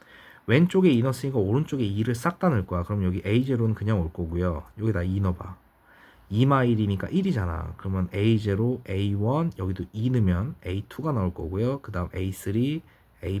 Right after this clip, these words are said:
포 해서 에이 팔까지 나올 거야. 우리 센스를 발휘하면 이 바로 앞에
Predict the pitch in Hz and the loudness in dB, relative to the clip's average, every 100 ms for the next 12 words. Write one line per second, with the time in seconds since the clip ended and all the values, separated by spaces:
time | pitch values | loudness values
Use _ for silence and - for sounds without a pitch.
0 | - 139 160 165 131 127 123 90 92 120 | -4 -2 0 0 -2 -2 0 2 2 2
1 | 110 85 - - - - _ 95 90 98 | 0 -2 -6 -14 -20 -20 _ -6 -2 -2
2 | 107 - 175 180 - 87 85 - 92 87 | -2 -4 -4 -4 -6 -6 -6 -6 -6 -6
3 | - - 90 - - _ _ _ _ - | -8 -12 -14 -16 -20 _ _ _ _ -20
4 | - - - - 139 135 185 190 190 170 | -20 -20 -20 -6 -2 2 2 4 6 6
5 | 147 139 135 117 120 104 110 92 - 101 | 4 2 0 0 -2 -2 0 -2 -4 -4
6 | 90 92 101 - | -2 0 -2 -4